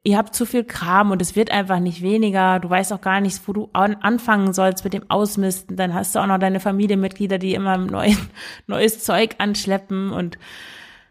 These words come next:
irgendwie fühlst du dich von dem ganzen Zeug gestresst, genervt und hättest es gerne anders. Würdest gerne minimalistischer, einfacher leben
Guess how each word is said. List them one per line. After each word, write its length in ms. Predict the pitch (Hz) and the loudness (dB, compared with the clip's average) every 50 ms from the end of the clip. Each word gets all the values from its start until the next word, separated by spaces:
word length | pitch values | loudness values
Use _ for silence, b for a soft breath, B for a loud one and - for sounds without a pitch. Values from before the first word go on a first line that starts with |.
| B B _ _ _ _ _ | B B _ _ _ _ _
irgendwie 220 | - 233 226 247 233 | 2 4 4 4 4
fühlst 240 | 240 233 226 214 | 2 0 -2 -2
du 60 | 220 202 | -2 -2
dich 160 | 202 208 - | 0 0 0
von 120 | 214 196 | 2 2
dem 140 | 196 185 185 | 2 2 2
ganzen 360 | 180 190 196 196 196 196 185 | 2 2 2 2 0 -2 -6
Zeug 420 | - - - 190 190 190 185 185 - | -2 0 2 4 4 4 2 0 -4
gestresst, 640 | 175 170 - - - - 214 214 214 202 208 - - | -8 -8 -6 -4 0 2 4 4 4 2 -2 -4 -4
genervt 580 | - 170 165 170 185 190 190 190 185 185 - | -4 -2 0 2 2 4 4 2 2 -2 -8
und 100 | - 180 | -10 -8
hättest 360 | 165 - 190 190 196 196 190 - | -6 -4 -4 -4 -4 -6 -6 -6
es 240 | 170 170 - - | -6 -6 -6 -4
gerne 420 | - 165 160 170 180 180 175 - - | 0 2 2 2 2 0 0 -2 -4
anders. 640 | - 156 165 175 170 160 156 151 - - - - - - _ _ _ _ _ _ _ _ _ | -4 -2 0 0 0 0 -2 -4 -4 -6 -8 -10 -12 -14 _ _ _ _ _ _ _ _ _
Würdest 260 | - 180 170 170 - - | -6 -4 -4 -2 0 2
gerne 240 | 185 175 180 180 | 2 2 4 4
minimalistischer, 1120 | 170 175 180 185 185 180 170 175 202 208 202 - - 185 - - 180 165 170 170 170 - - - | 2 2 2 0 0 0 0 2 0 0 0 0 -4 -4 -2 -2 -2 0 0 -2 -2 -6 -6 -4
einfacher 760 | 170 165 175 190 202 190 - 185 170 - 165 160 156 - 160 B B B B B B B B B B B B | -2 2 2 2 2 2 0 -2 -4 -2 -2 -4 -4 -4 -6 B B B B B B B B B B B B
leben 540 | 180 170 170 170 170 160 165 165 175 180 | 0 2 4 4 4 2 0 -4 -6 -8